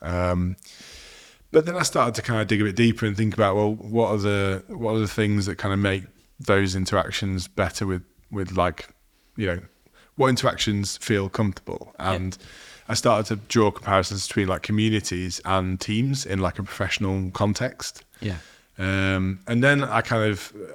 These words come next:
Speaker 1: we're doing a lot of stuff with, like, team building, healthy teams at the moment with, with Glean, and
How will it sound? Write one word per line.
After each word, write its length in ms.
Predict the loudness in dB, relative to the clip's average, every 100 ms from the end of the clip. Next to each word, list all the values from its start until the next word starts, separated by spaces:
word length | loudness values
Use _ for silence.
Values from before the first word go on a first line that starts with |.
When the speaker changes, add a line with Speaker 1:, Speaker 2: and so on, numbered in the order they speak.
| -2
Speaker 1:
we're 120 | 0
doing 220 | 4 4 4
a 60 |
lot 180 | 4 2
of 80 | 0
stuff 360 | -2 -4 -4 -4
with, 180 | -2
like, 420 | 2 2 2 -6 _
team 280 | 0 2 4
building, 640 | 2 2 0 0 0 -2 -8
healthy 360 | -4 -4 -2 -4
teams 600 | -2 -2 0 -2 -4 -8 -16 -20 -20 -20 -8 -4
at 100 | 0
the 80 |
moment 400 | 4 4 4 0
with, 400 | 0 0 -2 -8 -10
with 180 | -8 -4
Glean, 460 | 2 2 2 -2 -2
and 480 | 0 2 0 -2